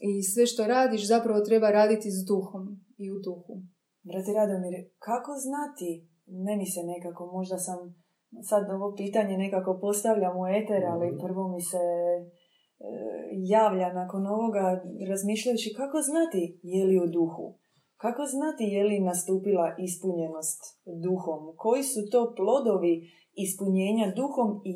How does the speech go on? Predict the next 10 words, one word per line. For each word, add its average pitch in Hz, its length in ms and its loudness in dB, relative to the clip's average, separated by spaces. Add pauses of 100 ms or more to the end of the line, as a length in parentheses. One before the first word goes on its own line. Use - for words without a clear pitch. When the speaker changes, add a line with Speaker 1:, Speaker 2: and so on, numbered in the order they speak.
Speaker 2:
jesmo 320 260 2
li 294 140 -2
mi 294 180 0 (320)
dovoljno 247 500 2
adekvatni 202 720 0
na 180 60 0
neki 202 340 0
način 202 400 -2 (440)
da 175 520 -2
sami 240 400 0